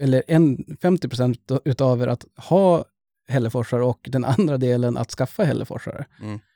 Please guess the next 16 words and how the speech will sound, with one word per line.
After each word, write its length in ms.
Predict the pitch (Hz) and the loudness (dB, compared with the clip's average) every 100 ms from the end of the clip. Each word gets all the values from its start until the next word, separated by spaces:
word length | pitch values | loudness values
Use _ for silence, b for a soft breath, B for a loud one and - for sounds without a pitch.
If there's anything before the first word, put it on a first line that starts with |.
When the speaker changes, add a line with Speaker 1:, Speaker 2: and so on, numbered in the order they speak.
| _ | _
Speaker 1:
Så 60 | - | -4
att 80 | 127 | -2
det, 100 | 131 | -2
det 160 | 135 | -2
finns 280 | 131 185 175 | 2 0 2
ju 40 | 143 | 2
någon 400 | 165 208 196 165 | 4 4 2 0
egenskap 720 | 123 120 123 127 - 160 - | 0 -2 -2 -4 -2 -2 -2
med 140 | 117 139 | -2 0
rasen 400 | 165 143 - 117 | 0 0 -4 -4
som 160 | 117 | -2
man 120 | 113 | -2
faller 340 | 120 196 165 120 | -2 0 0 -2
för. 300 | - 71 156 _ | -6 -10 -12 _
Speaker 2:
Ja, 140 | - 311 | -12 -10
ja. 180 | 381 | -10